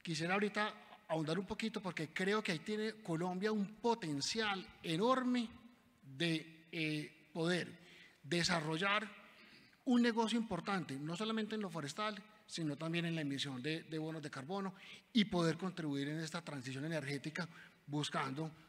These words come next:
ingresos, eh, importantes para Colombia. Les cuento la historia de los encadenamientos productivos más tardecito.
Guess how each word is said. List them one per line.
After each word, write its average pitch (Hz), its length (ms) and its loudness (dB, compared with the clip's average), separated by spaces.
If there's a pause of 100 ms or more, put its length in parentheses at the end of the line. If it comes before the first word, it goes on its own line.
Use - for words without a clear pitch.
(140)
ingresos, 170 720 0 (240)
eh, 147 500 0
importantes 151 640 -4
para 127 180 -8
Colombia. 113 400 -12 (1080)
Les 147 160 -2
cuento 147 280 -2
la 170 120 -2
historia 151 460 -4 (320)
de 151 120 -8
los 143 140 -6
encadenamientos 139 580 -4
productivos 143 400 -2
más 151 120 -2
tardecito. 123 500 -6